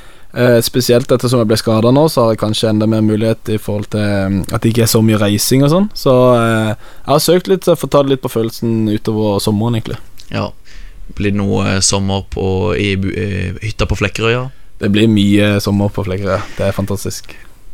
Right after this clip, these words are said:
Speaker 2: Ukens Der, men ikke der gikk altså med til, eh, guttas sommerplaner. Eh, vi er rett og slett ved veis ende. Mitt navn er Håkon Kile.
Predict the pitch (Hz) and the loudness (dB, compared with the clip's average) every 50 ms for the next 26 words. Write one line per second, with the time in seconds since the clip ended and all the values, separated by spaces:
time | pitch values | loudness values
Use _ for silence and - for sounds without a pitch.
0 | - 131 135 131 - - 156 160 - - - 117 123 127 143 139 127 120 120 123 | 0 0 0 0 0 -2 -2 0 -2 -2 0 0 2 2 2 0 0 -2 -2 -4
1 | 120 113 - - - - 127 120 117 117 120 117 107 110 120 - - 110 113 - | -4 -6 -8 -10 -6 -4 -2 0 0 0 2 2 0 0 -2 -2 -2 -2 0 0
2 | - 120 110 110 117 120 - - - - 110 101 95 92 90 90 92 90 92 92 | -2 0 0 0 -2 -2 -4 -4 -2 0 0 0 0 0 0 0 0 2 2 2
3 | 92 92 95 98 120 151 - - 180 180 175 - - - - - - - 156 147 | 2 0 0 0 -2 -2 0 0 0 2 2 0 -2 -2 -2 0 0 2 0 0
4 | 147 143 - 175 160 165 170 196 208 - - - - - 110 135 135 135 135 131 | 0 0 0 0 0 0 -2 -4 -8 -8 -12 -12 -8 -4 -2 -2 0 0 0 0
5 | 127 123 117 113 107 101 98 92 95 - - - - - - - - - - - | -2 -2 -2 -2 -4 -4 -6 -6 -8 -10 -12 -14 -14 -16 -16 -16 -16 -16 -16 -16
6 | - - - - - 110 113 101 101 98 92 95 - - - 92 - - 104 95 | -16 -16 -10 -4 0 2 2 2 2 0 0 -2 -4 -4 -4 -4 -4 -4 -4 -2
7 | 92 90 90 - - 92 92 90 110 143 151 131 139 151 - 147 131 127 131 123 | 0 0 0 0 -2 -2 -2 -4 -4 -4 -2 -2 -2 -2 0 0 0 0 2 0
8 | 117 107 - 127 117 - 107 104 110 127 147 | 0 0 -2 -2 -2 -2 -2 0 -2 -2 -4